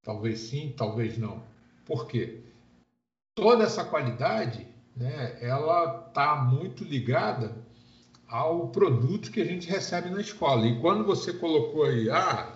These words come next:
é a, é, é uma educação voltada pro mercado, pra qualidade, o governo é quem dita isso." Pois é, ah, Marcelo, nessa sua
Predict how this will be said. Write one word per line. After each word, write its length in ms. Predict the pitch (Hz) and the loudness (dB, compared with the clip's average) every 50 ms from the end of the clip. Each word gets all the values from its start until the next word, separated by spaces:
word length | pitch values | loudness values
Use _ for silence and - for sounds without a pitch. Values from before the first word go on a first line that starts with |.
| - - | -8 -4
é 80 | 147 | 0
a, 140 | 160 156 - - - - - | 0 0 0 -2 -10 -14 -12
é, 440 | - 156 156 156 147 139 123 - - | -6 -4 -4 -2 -2 -2 -2 -2 0
é 40 | 143 | -2
uma 180 | 151 151 160 151 | 0 0 0 0
educação 460 | 135 151 - - 123 - - 147 139 | 0 -2 -2 -2 -4 -2 0 0 0
voltada 500 | 123 131 127 117 - - 131 131 127 120 | 2 2 0 0 0 0 0 0 0 0
pro 140 | - 127 120 | -2 -2 -2
mercado, 580 | 120 107 - - - - 202 220 208 175 131 | -2 -2 -4 -6 -8 -8 -6 -6 -6 -6 -8
pra 160 | 123 - 113 | -6 -6 -6
qualidade, 580 | 110 - 131 117 110 107 110 147 185 190 165 127 - - - - - - - - - _ _ - | -6 -4 -4 -4 -4 -4 -4 -4 -4 -4 -6 -8 -10 -16 -20 -20 -20 -20 -20 -20 -20 _ _ -6
o 40 | 120 | -2
governo 540 | 113 123 113 107 120 170 165 156 151 147 139 | 0 0 0 4 6 4 6 4 2 -2 -4
é 40 | |
quem 260 | 123 - 143 127 117 110 | -4 -2 0 0 0 0
dita 340 | - 147 151 - - 113 | -2 -4 -6 -4 -2 -2
isso." 500 | 113 139 185 220 214 - - - - - - - - - - _ _ - - _ - - _ _ _ _ _ _ _ _ _ _ _ _ _ - | 0 0 0 -2 -4 -4 -8 -12 -14 -16 -20 -20 -20 -20 -20 _ _ -20 -20 _ -20 -20 _ _ _ _ _ _ _ _ _ _ _ _ _ -2
Pois 220 | 359 339 226 147 | 0 0 2 4
é, 400 | 185 170 147 123 107 - - - - | 6 8 8 8 6 2 0 -6 -6
ah, 400 | 151 147 - - - - 135 131 139 | -6 -6 -6 -8 -10 -10 -10 -6 -6
Marcelo, 920 | 143 127 - - - 143 131 131 123 120 120 113 110 107 107 - - - 135 | -6 -6 -6 -2 0 0 0 0 0 0 2 2 2 2 2 -2 -8 -6 -6
nessa 400 | 131 135 165 196 196 - 233 - | -4 -4 -2 -4 -2 -2 -2 -2
sua 840 | - - - 185 170 160 143 131 131 127 117 104 95 95 92 - | -2 -6 -2 0 2 4 4 4 2 2 0 -2 -2 -4 -8 -12